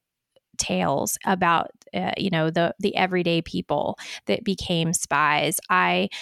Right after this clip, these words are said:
I love the, um, the kind of literary, uh, spy fiction that we see. You know, there's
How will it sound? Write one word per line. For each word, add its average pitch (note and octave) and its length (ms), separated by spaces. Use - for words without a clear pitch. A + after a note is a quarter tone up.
I G#3+ 160
love A3 540
the, F#3+ 500
um, E3+ 520
the F#3+ 280
kind G3+ 220
of F#3+ 100
literary, E3+ 1000
uh, D#3+ 400
spy D#3 420
fiction E3 460
that D#3+ 140
we E3 160
see. D3+ 400
You F3 100
know, E3 140
there's F3+ 240